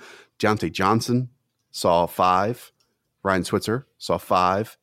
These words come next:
And James Washington, who had a good performance in week one of the preseason, saw just one first-team snap. And obviously Juju and Vance McDonald were out there for all of them.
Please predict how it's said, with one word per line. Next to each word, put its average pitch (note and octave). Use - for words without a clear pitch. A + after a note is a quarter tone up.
And F#2+
James G#2
Washington, A2
who G#2
had C3
a B2+
good C#3
performance F3
in B2+
week B2+
one D#3+
of C#3+
the -
preseason, G#2
saw G#2+
just G#2
one G2+
first-team G2+
snap. F#2+
And G2
obviously F#2+
Juju F#2+
and F2
Vance G2
McDonald F#2
were F2
out F2
there F2
for -
all F#2
of F2
them. D#2+